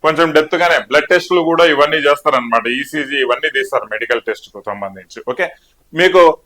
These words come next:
once ఈ యొక్క సెలక్షన్ ప్రొసీజర్ ఆ రెండు రోజుల్లో అయిపోగానే, ఇమ్మీడియట్ గా మీకు నవంబర్, డిసెంబర్ ఆ టైంలో మీకు కాల్ అప్ లెటర్ రావడం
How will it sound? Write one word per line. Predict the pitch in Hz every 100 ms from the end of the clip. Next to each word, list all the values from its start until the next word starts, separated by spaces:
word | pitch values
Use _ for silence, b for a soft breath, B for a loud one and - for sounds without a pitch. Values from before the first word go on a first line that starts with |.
| 120
once | 156 190 208
ఈ | 196 170
యొక్క | 160 160
సెలక్షన్ | 147 151 180 196 180
ప్రొసీజర్ | 170 175 165 170
ఆ | 151
రెండు | 123 131 165
రోజుల్లో | 170 165
అయిపోగానే, | 135 151 160 156 165 190 - _ -
ఇమ్మీడియట్ | 151 160 160
గా | 170
మీకు | 170 156 156 151 135 - _
నవంబర్, | 123 135 151 156 151 156 139
డిసెంబర్ | 131 135 147 147
ఆ | 143
టైంలో | 139 143 143 156 139 131 -
మీకు | 131 131
కాల్ | 127 131 139
అప్ | 156 139
లెటర్ | 135 131 131
రావడం | 131 131